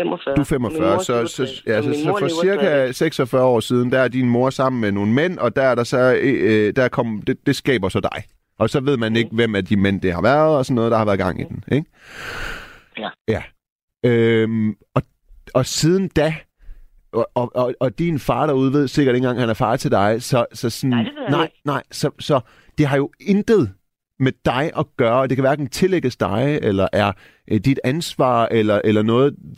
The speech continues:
Speaker 2: Det, det, det
Speaker 1: Nej, nej.
Speaker 2: vedrører ikke dig, om han er,
Speaker 1: Nej.
Speaker 2: øh, narkoman, skattebedrager, et dumt svin, eller hvad han er. Det er jo bare interessant at finde ud af, hvem det er.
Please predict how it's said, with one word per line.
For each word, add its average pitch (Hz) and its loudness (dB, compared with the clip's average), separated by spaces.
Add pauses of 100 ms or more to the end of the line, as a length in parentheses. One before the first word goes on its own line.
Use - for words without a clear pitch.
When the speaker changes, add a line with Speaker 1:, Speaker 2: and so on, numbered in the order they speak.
(140)
Speaker 2:
Det, 139 0
det, 139 0
det 131 2
Speaker 1:
Nej, 107 0
nej. - -
Speaker 2:
vedrører 185 2
ikke 165 0
dig, 117 0
om 127 2
han 107 0
er, 92 0 (240)
Speaker 1:
Nej. 76 -20 (140)
Speaker 2:
øh, 104 2
narkoman, 113 -2 (220)
skattebedrager, 120 -2 (240)
et - -2
dumt 160 0
svin, 139 0
eller 110 2
hvad 135 0
han 113 -2
er. 131 0
Det - -4
er - 2
jo 110 4
bare 120 0
interessant 135 -2
at 104 -2
finde 123 0
ud 151 2
af, 131 0 (260)
hvem 165 -2
det 87 -6
er. 82 -8